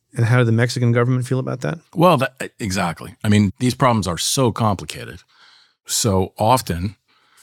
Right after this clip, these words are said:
Speaker 2: when
Speaker 1: I mean, they already had to pay for the wall.
Speaker 2: <laughs> Yes.
Speaker 1: So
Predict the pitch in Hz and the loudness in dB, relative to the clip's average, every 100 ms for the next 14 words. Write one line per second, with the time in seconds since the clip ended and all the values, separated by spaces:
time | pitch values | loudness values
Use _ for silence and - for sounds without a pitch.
0 | _ - 98 92 151 139 123 143 165 175 | _ -8 -2 4 4 4 2 4 4 4
1 | 143 123 123 127 120 117 175 139 101 113 | 2 0 0 0 0 0 -2 -2 -4 -6
2 | - - - 139 - - 175 - 160 - | -10 -10 -4 -2 0 0 0 -2 -2 0
3 | 170 - 135 120 | -2 0 0 2